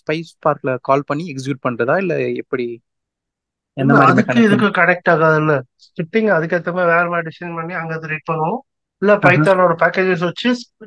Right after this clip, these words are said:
Speaker 2: எச் க்யூ எல் ல வந்து ஸ்பார்க்குள்ளே call பண்ண மாதிரி டிசைன் பண்ணலாம்.
Speaker 1: ஆஹா,
Speaker 2: எச் க்யூ எல்
Speaker 1: ஆஹா.
Speaker 2: ஃபைலோட ரேப்பரை டைரக்டா ஸ்பார்க்ல call பண்றதுக்கு option கிடையாது. But
Speaker 1: ஓகே.
Speaker 2: அதை read பண்ணி அந்த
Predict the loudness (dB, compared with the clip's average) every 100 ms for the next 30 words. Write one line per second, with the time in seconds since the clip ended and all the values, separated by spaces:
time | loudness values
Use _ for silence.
0 | -20 -12 -2 -2 2 4 6 6 4 2
1 | 0 2 4 4 2 0 0 -4 -4 -4
2 | -4 -6 -8 -8 -8 -8 -10 _ _ _
3 | _ _ _ 0 2 2 0 0 0 2
4 | 0 2 2 4 4 2 0 0 2 2
5 | 0 -4 2 0 0 -2 -2 -2 -4 -4
6 | -2 -4 -2 -6 -4 -4 -4 -8 -14 _
7 | _ _ _ -10 -6 2 2 2 -2 -4
8 | -4 -6 -6 -2 -2 0 -2 -2 -4 -6